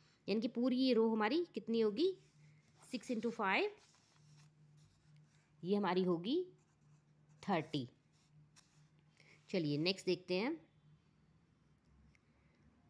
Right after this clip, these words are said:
वन, टू, थ्री, फोर, फाइव,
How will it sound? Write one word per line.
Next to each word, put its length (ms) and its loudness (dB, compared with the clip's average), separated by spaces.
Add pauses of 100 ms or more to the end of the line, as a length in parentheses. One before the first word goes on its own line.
(880)
वन, 480 4 (120)
टू, 320 0 (120)
थ्री, 400 -2
फोर, 340 -4
फाइव, 460 0